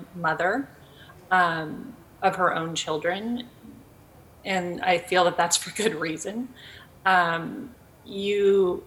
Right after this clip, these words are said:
I, I didn't think that I could do it. I thought that it would be too emotionally hard to hand over a baby to someone else.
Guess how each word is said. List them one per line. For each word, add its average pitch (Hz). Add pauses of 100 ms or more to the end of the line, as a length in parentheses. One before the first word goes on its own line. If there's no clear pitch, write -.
(580)
I, 202
I 220
didn't 240
think 233
that 202
I 185
could 180
do 165
it. -
I 190
thought 180
that 175
it 170
would 175
be 170
too 220
emotionally 180
hard - (520)
to 185
hand 185
over 175
a 165
baby 165
to -
someone -
else. -